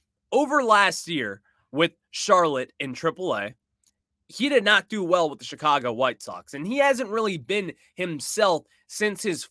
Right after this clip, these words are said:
first twenty sixteen season. Twenty sixteen, he killed the baseball down in rookie ball. I believe he even got the call up to low A with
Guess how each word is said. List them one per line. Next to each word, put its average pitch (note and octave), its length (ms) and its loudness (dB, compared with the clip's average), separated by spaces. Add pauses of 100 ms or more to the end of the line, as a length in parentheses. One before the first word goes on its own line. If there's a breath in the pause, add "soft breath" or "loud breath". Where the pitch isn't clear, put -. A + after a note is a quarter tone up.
first F3 380 0
twenty E3 280 -4
sixteen C3 580 -10
season. D#3+ 500 -8
Twenty C#4 260 0
sixteen, F#3 400 -8
he C#3 140 -8
killed F3 340 -2
the B2 60 -8
baseball A2+ 540 -6 (300)
down C#3+ 200 2
in B2 100 -8
rookie C3+ 240 -6
ball. - 260 -20 (280 soft breath)
I D#3 80 2
believe A3 260 -2
he A3 80 -6
even G#3 140 -8
got F3+ 180 -2
the C3+ 60 -18
call E3 320 0
up E3 180 2 (260)
to D#3+ 100 -6
low D3+ 320 0
A F3+ 160 2
with C3 180 -10